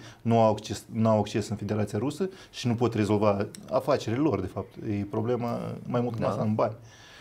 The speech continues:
Speaker 1: Și a treia, uite, mâine, poi mâine, trebuie să înceapă exportul. Și aici ne-am, vrei, nu vrei, din partea lor, care părere? Păi, dacă nu eu, înseamnă că eu stric tot. Ni себе не людям.
Speaker 2: Cum poate fi explicat faptul că nici domnul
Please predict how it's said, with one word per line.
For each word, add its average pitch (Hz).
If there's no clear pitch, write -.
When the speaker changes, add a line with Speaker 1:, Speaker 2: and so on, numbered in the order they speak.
Speaker 1:
Și 214
a 165
treia, 180
uite, 117
mâine, 123
poi 120
mâine, 143
trebuie 117
să -
înceapă 117
exportul. 104
Și -
aici 202
ne-am, 156
vrei, 117
nu 104
vrei, 113
din 113
partea 113
lor, 117
care 110
părere? 104
Păi, 160
dacă 143
nu 135
eu, 147
înseamnă 131
că 110
eu 123
stric 117
tot. -
Ni 139
себе 139
не 131
людям. 101
Speaker 2:
Cum 202
poate 170
fi -
explicat 117
faptul 113
că 117
nici 135
domnul 127